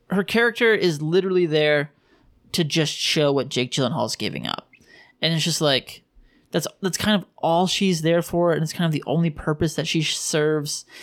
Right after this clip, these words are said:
And I just, I feel like this is a David Fincher thing in general, where, like, a lot of his female characters are literally just there to, like,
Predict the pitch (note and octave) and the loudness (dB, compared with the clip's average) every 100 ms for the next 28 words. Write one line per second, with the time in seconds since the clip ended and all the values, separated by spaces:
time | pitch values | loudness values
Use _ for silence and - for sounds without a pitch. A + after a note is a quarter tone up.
0 | - - - - - D#3 E3+ F#3+ - _ | -20 -20 -20 -18 -8 -2 0 0 -4 _
1 | _ D#3+ D#3 G3+ G#3 G#3 - - _ _ | _ -8 -4 0 2 2 0 -8 _ _
2 | _ G3+ G3 G3+ D#3+ E3+ D3+ E3+ D3+ D#3 | _ 0 2 2 2 2 2 0 0 0
3 | D#3 C#3+ B2+ B2+ D3 D3+ C#3+ C3 C3 B2 | -2 -2 -2 -2 0 0 0 0 0 -2
4 | A#2+ B2 B2 F#3+ D#3 - - D3 C#3 C3 | 0 0 -2 -6 -8 -8 -2 0 0 0
5 | - C3+ C#3+ C3+ C3 B2+ C3 B2+ - A#2+ | -2 -2 -2 -2 -2 -2 -2 -2 -6 -2
6 | A#2 B2 - A#2 A2 - - | 0 -2 -2 -2 -2 -4 -10